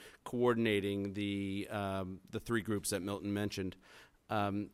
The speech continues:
timeline-wise, we should also look at when the contract, the current contract expires in September, and, uh, there's an automatic right of renewal for the U S government. So, uh, you know, a lot of us believe that we have one shot at doing this, let's do it right.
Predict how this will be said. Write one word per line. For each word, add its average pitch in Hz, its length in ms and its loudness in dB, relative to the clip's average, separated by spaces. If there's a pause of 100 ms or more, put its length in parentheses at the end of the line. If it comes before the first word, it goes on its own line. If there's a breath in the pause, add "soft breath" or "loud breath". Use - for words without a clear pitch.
(140)
timeline-wise, 110 1600 4
we 117 120 0
should 110 180 2
also 113 240 6
look 107 280 2
at 101 320 4 (180)
when 120 180 6
the 113 80 4
contract, 113 640 0
the - 60 -10
current 143 260 2
contract 110 360 -2
expires 107 600 6
in 101 80 0
September, 113 640 4 (440 soft breath)
and, 110 760 2 (240)
uh, 110 200 2
there's 107 240 0
an 113 80 4
automatic 113 420 6
right 107 340 4
of 104 140 -4
renewal 101 440 2
for 101 160 -6
the 95 80 -4
U 92 100 -2
S 85 100 -4
government. 87 380 -4
So, 104 260 0
uh, 110 260 -6
you 110 120 -2
know, 98 140 -2
a - 20 0
lot 123 180 6
of 113 80 0
us 117 160 4
believe 113 500 2
that 104 260 0 (640 soft breath)
we 123 120 2
have 117 100 6
one 127 200 6
shot 113 320 6
at 104 120 -2
doing 110 220 4
this, 104 240 2
let's - 180 -2
do 113 140 4
it 104 60 2
right. 104 480 4